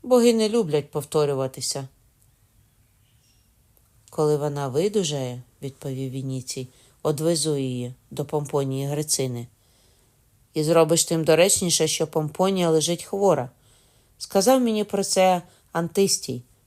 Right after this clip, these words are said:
родич Авла. Тут станеться таке тим часом, що люди про вас і забудуть.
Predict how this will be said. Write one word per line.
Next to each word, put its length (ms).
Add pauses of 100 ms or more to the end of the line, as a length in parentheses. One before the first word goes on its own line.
(120)
родич 460
Авла. 340 (1040)
Тут 140
станеться 560
таке 340
тим 260
часом, 500
що 200
люди 260
про 220
вас 220
і 60
забудуть. 640